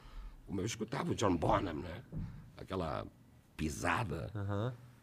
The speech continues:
Speaker 1: Então, que era um bumbo de vinte e quatro polegadas, todo aberto. Que,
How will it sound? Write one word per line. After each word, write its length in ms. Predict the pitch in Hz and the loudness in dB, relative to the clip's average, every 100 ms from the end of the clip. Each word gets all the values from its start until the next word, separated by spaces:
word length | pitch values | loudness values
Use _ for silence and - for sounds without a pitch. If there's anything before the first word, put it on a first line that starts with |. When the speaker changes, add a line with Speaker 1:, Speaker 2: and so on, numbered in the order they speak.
| - - | -20 -8
Speaker 1:
Então, 200 | 104 139 | -2 0
que 80 | 190 | 2
era 100 | 196 | 4
um 100 | 190 | 4
bumbo 460 | 127 160 180 170 | 2 2 2 2
de 220 | 123 117 90 | 0 -2 -2
vinte 220 | 90 92 | -4 -4
e 40 | |
quatro 260 | - 85 90 | -6 -6 -4
polegadas, 840 | 131 175 151 127 127 110 98 98 | -2 0 2 4 2 2 0 -2
todo 200 | - 80 | -2 0
aberto. 840 | 113 113 107 104 95 95 85 78 76 - | 0 2 0 0 -4 -6 -6 -6 -8 -10
Que, 140 | 214 | -10